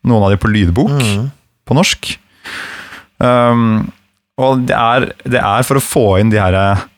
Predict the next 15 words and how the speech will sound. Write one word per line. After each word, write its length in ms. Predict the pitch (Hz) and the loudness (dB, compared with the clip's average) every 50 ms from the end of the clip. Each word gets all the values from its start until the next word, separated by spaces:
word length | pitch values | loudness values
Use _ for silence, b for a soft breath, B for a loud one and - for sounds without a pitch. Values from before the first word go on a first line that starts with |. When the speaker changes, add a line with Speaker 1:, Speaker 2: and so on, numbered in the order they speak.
| _ _ _ _ - | _ _ _ _ -4
Speaker 1:
de 100 | 127 131 | -2 -2
ordene, 420 | 131 120 101 98 92 101 127 139 | 0 0 0 2 2 2 0 0
at 80 | 123 - | -2 -2
de 140 | 123 120 117 | -2 0 0
ligger 240 | 107 101 90 95 113 | 2 0 0 0 -2
litt 80 | 123 110 - | -2 -2 -2
sånn 100 | 117 107 | -2 -2
latent 440 | 110 - - - 98 104 120 - - | -2 -4 -4 -4 -2 -2 -2 0 0
i 40 | 139 | 0
hodet, 240 | 120 98 87 104 135 143 | 0 2 2 2 2 2
alle 240 | 117 113 107 104 104 | 2 2 0 0 0
disse 140 | - - 98 | -2 -4 -6
fantasy-ordene 1040 | - - 92 85 82 - - 98 - - 101 95 95 - 98 98 95 95 95 113 127 120 | -4 -2 -2 -2 -2 -2 -4 -6 -4 -2 -2 -2 0 0 0 2 2 2 2 2 2 2
og 80 | 107 104 | 2 0
disse 240 | 101 95 - 101 | 0 0 0 0